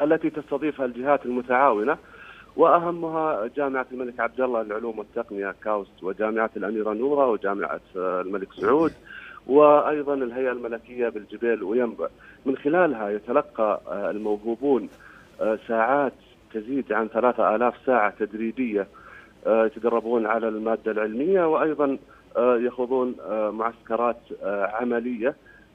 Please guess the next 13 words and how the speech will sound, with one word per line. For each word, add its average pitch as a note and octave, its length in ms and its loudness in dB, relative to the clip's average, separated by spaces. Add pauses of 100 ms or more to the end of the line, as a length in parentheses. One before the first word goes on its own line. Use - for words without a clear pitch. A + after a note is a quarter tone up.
(220)
آه، G2 120 -6
حتى - 380 -4
يصبحوا D3 540 0
جاهزين C#3 680 0
ومؤهلين A#2 680 -2
لتمثيل A#2 600 -2
المملكة A#2 300 0
العربية A2 420 0
السعودية. F#2+ 520 -4
الآن، D#3 480 4 (680)
يعني G2+ 240 -4
سابقًا C#3 500 6
كان، C#3+ 320 0